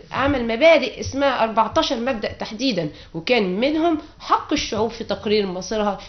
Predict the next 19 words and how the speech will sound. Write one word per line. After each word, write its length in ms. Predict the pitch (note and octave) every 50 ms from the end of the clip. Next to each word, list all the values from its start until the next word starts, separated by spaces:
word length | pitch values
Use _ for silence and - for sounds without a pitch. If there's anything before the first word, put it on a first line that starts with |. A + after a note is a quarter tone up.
| - -
يعني 240 | A3 - G3 G#3
حق 300 | G#3+ - B3+ - - -
كل 360 | A#3 - - E4+ F4 E4+ E4+ -
شعب 340 | - - D4 D4 C4+ G#3+
إنه 140 | A3+ G#3+ G#3+
يقرر 360 | G#3+ G#3+ A3 B3+ B3 A#3+ A3+
مصيره. 460 | A3 G#3+ G#3+ G#3+ - B3+ A#3+ A3+ A3+ A3+ - - - - -
كل 200 | - E4 E4 D#4+
الحاجات 440 | D4 A#3+ - A3 G#3 A3 B3 A#3+ G3
دي 260 | F#3 F#3 A3+ A3 A3 - - - - -
خلت 320 | - B3+ B3+ A#3+ A3+ A3+
المصريين 560 | G3+ F#3 F#3+ G3+ G#3 - G#3 F#3+ F#3+ G3+ G#3 G3
يقولوا: 240 | F#3 F#3+ G3+ G3+ F#3
"لا، 120 | E3+ A#3+ B3 - - - - - -
ما 60 | -
احنا 140 | - F#3 E3+
لازم 400 | E3+ A#3+ D#4 E4 C#4+ C4+ A3+ G3+
نطالب 480 | F3 E3+ - G3+ G3 F#3 F3+ E3+ E3+ -
بالحرية 680 | - F3+ F3+ - - G3 F#3 E3+ F3+ F3 E3+ E3+ E3